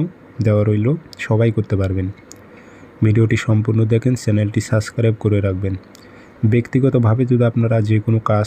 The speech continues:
আমার থেকে করে নিতে চান, অথবা কাজ শিখতে চান, অথবা জিন্নাতের মাধ্যমে যে কোনো বিষয়ে হাজিরা দেখতে চান, আমার একটাই নাম্বার যোগাযোগ করবেন, জিরো ওয়ান ডাবল থ্রি ওয়ান ফাইভ টু সেভেন জিরো থ্রি ফোর, ইমো, WhatsApp আছে।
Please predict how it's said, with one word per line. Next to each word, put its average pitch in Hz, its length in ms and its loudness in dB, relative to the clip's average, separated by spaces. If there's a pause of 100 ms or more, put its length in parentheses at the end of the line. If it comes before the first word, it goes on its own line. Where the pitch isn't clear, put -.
আমার 110 240 -4
থেকে 110 160 2 (100)
করে 107 240 0
নিতে 107 240 -2
চান, 117 240 -4
অথবা 110 280 -4
কাজ 107 180 -6
শিখতে - 400 -4
চান, 107 200 -8 (420)
অথবা 117 340 0 (600)
জিন্নাতের 120 680 2
মাধ্যমে 113 440 0 (300)
যে 110 200 2
কোনো 117 220 0
বিষয়ে 110 400 0
হাজিরা 104 360 2
দেখতে 107 280 -4
চান, 107 220 -2 (400)
আমার 113 220 2
একটাই 117 240 0
নাম্বার 110 280 2
যোগাযোগ 107 340 0
করবেন, 117 340 0 (520)
জিরো 113 240 4
ওয়ান 110 200 2
ডাবল 107 260 0
থ্রি 107 220 0
ওয়ান 107 220 2
ফাইভ 110 320 0
টু 120 100 -2
সেভেন 107 320 0
জিরো 107 260 0
থ্রি 104 260 0
ফোর, 117 180 0 (140)
ইমো, 104 240 4 (160)
WhatsApp 101 380 -4
আছে। - 200 -8